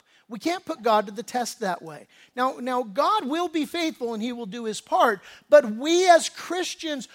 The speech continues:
we gotta do our part. Let me just illustrate this with, with, with one, one little example. Um, years ago when, uh, the earthquake,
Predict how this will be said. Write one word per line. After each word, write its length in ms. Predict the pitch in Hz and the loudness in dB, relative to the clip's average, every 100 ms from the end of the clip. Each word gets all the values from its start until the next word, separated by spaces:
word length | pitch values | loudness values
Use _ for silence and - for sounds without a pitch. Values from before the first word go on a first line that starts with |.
| _ | _
we 140 | 240 302 | -6 2
gotta 200 | 294 254 | 2 2
do 160 | 247 | 2
our 120 | 233 208 | 2 2
part. 220 | 185 220 | -2 -4
Let 80 | 311 | -6
me 80 | |
just 220 | 294 262 262 | -8 -10 -4
illustrate 440 | 226 196 208 180 | -4 -4 -6 -8
this 180 | 185 - | -10 -10
with, 180 | 190 196 | -10 -8
with, 280 | 196 170 160 | -8 -8 -14
with 200 | 185 190 | -10 -8
one, 300 | 185 208 202 202 | -8 -10 -10 -12
one 200 | 202 196 | -14 -12
little 180 | 185 | -12
example. 400 | 175 151 143 - _ _ _ _ _ _ | -14 -14 -18 -20 _ _ _ _ _ _
Um, 360 | 247 233 196 175 | 0 0 0 -6
years 280 | 208 269 269 | -6 -4 -4
ago 300 | 247 233 233 | -2 2 2
when, 460 | 240 233 220 214 208 | 0 -2 -4 -6 -6
uh, 200 | 196 180 | -6 -6
the 180 | 175 214 | -8 -6
earthquake, 560 | 214 220 - 214 202 | -6 -6 -4 -2 -4